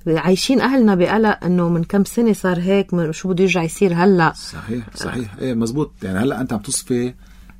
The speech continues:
Speaker 2: تقريبا ال-، الحديث اللي بيصير مع الناس اللي بنحكي معهم بالهيدا، إنه القلق كان موجود، الجو موجود،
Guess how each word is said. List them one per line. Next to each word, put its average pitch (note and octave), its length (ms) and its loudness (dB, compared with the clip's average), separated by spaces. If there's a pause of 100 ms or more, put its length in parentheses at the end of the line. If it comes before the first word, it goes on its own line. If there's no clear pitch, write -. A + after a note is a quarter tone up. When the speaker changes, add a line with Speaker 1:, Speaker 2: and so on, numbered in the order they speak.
Speaker 2:
تقريبا A#2+ 380 2
ال-، G#2 100 0
الحديث - 640 -6
اللي A#2 100 -2
بيصير G#2 300 0
مع F#2 180 0
الناس G2 340 0
اللي E2+ 140 -10
بنحكي F2 300 -8
معهم F2+ 240 -4
بالهيدا، D#2+ 480 -8
إنه G#2 520 -2 (580)
القلق G#2+ 300 0
كان C3+ 200 0
موجود، A#2+ 360 2
الجو A2+ 280 0
موجود، B2+ 520 0